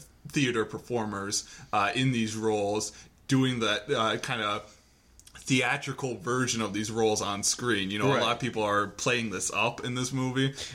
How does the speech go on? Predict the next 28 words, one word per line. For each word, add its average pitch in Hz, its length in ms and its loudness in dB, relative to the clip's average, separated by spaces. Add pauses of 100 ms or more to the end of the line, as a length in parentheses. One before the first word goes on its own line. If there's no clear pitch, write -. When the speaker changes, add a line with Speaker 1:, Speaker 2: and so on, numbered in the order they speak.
Speaker 1:
uh, - 100 4
Speaker 2:
Dude, 156 100 4
Speaker 1:
in 127 40 2
a 120 60 -4
Speaker 2:
the 131 60 2
Speaker 1:
really 127 100 2
Speaker 2:
guy 160 200 4
Speaker 1:
fun 190 120 2
Speaker 2:
who's - 100 -2
Speaker 1:
way. - 120 -4
Speaker 2:
playing, 139 380 2
uh, 110 760 2 (120)
Mercutio 120 800 2
or 110 160 0
whatever 113 300 0
the 117 180 0
heck, 127 380 0
you 131 100 2
know, 117 260 2
the 135 140 0
Mercutio 131 680 2
role, 113 400 4
right? 139 220 4
That's 151 180 4
who 131 60 6
Speaker 1:
Yeah, 165 160 4
Speaker 2:
that - 40 2
is? 180 220 0